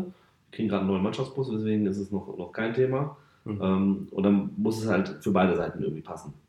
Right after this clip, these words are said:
Speaker 1: Das ist
Speaker 2: Mhm.
Speaker 1: vollkommen klar. Also wir sind halt auch, äh, hört sich immer ganz blöd an und dann,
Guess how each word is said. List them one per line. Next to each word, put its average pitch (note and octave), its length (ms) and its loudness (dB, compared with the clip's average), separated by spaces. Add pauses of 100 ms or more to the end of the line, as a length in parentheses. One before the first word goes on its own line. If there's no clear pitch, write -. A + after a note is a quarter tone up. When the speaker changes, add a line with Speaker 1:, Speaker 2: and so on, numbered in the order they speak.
(100)
Speaker 1:
Das F2 120 -12
ist G2+ 80 -6
Speaker 2:
Mhm. F#2+ 40 -8
Speaker 1:
vollkommen E2 240 -6
klar. D#2 200 -2
Also E2 120 -6
wir F#2 80 -4
sind F#2+ 180 2
halt F#2 240 -2
auch, - 460 0
äh, - 360 -12
hört G2+ 120 -2
sich G2 120 -4
immer G2 140 0
ganz F#2 220 -2
blöd F2+ 140 -4
an B2+ 180 -2
und G#2 140 0
dann, F#2 200 -2